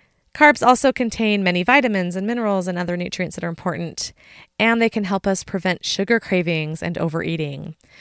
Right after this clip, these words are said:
We know people that are on very low carbohydrate diets or don't get enough carbohydrates in their diet often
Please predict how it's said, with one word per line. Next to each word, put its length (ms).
We 100
know 460
people 320
that 260
are 160
on 160
very 240
low 180
carbohydrate 580
diets 540
or 80
don't 160
get 120
enough 160
carbohydrates 560
in 60
their 60
diet 380
often 600